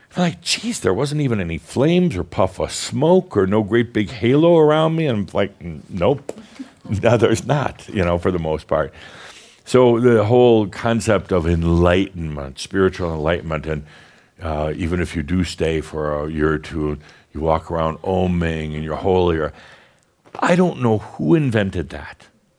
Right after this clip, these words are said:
Uh, you know, and it's a, probably the church. Uh, uh, but I don't know who invented it because, as I've said before, and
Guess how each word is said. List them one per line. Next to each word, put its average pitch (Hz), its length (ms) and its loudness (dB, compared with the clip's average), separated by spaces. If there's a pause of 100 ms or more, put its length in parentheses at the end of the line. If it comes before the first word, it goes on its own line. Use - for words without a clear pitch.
(180)
Uh, 123 60 -6
you 123 640 -2
know, 117 60 -4
and 120 200 0
it's 117 300 -2
a, 107 340 -2
probably 110 240 2
the 78 100 -2
church. - 640 -12
Uh, 85 300 -4 (480)
uh, 110 400 0
but 120 320 2 (800)
I 175 80 -2
don't 185 140 0
know 185 120 4
who 175 120 6
invented 156 500 2
it 92 160 -2 (420)
because, 127 540 2 (120)
as 123 340 2
I've 147 180 2
said 117 240 0
before, 92 520 0
and 87 380 -4